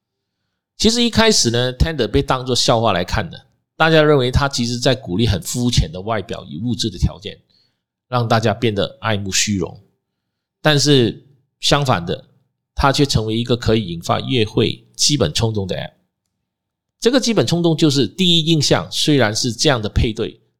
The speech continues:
很多时候可能会失败，但是大家还是很喜欢去玩这个 app，继续去尝试约会。呃，我不晓得在，在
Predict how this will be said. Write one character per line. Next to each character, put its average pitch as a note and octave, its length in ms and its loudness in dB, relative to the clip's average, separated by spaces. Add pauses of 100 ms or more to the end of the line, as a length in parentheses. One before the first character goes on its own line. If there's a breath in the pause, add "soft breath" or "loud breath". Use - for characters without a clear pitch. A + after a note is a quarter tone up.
(120)
很 G#2 280 -6
多 C#3 240 4
时 G2+ 180 0
候 A2 160 2
可 - 160 -4
能 E2+ 140 -6
会 G2 100 0
失 - 180 2
败， F2 340 -2 (680 soft breath)
但 C#3+ 180 2
是 B2+ 140 0
大 B2+ 160 0
家 B2 100 0
还 F#2 240 -2
是 - 160 0
很 G2+ 120 -2
喜 F2 160 -2
欢 F2 80 -6
去 G#2 100 -6
玩 G2 220 -8
这 F3 80 -12
个 - 80 -6
app， - 160 -10 (480)
继 - 140 0
续 A2+ 160 4
去 - 160 0
尝 E2 260 -2
试 F#2 140 -6
约 F2 220 -10
会。 - 200 -20 (640)
呃， A2 500 -6
我 A2 160 -4
不 E3 100 2
晓 G2 180 2
得 G2+ 100 -4
在， G#2 400 0 (220)
在 G2 360 0